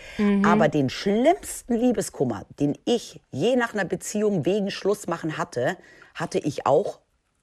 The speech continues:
Speaker 2: obwohl ich selbst Schluss gemacht habe. Da hab ich Schluss gemacht, aber nicht, weil ich gemerkt habe, ich liebe den Mann nicht mehr,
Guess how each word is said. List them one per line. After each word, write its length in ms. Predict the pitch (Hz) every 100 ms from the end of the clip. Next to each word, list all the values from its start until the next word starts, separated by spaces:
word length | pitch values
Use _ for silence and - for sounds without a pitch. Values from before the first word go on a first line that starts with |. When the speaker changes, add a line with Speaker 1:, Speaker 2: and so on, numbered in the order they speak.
| -
Speaker 2:
obwohl 280 | 127 156 147
ich 160 | 226 -
selbst 300 | 233 - -
Schluss 280 | 117 104
gemacht 320 | - 107 - 107
habe. 200 | 98 - _ _ - - - - -
Da 140 | 156
hab 160 | 175 -
ich 160 | 254 -
Schluss 320 | - 220 -
gemacht, 500 | - 247 339 - - -
aber 180 | 156 160
nicht, 220 | 214 -
weil 100 | 180
ich 100 | 170
gemerkt 440 | 160 143 180 -
habe, 100 | 180
ich 160 | - -
liebe 240 | 180 165
den 160 | 151 131
Mann 140 | 180 254
nicht 180 | 151
mehr, 280 | 120 117 156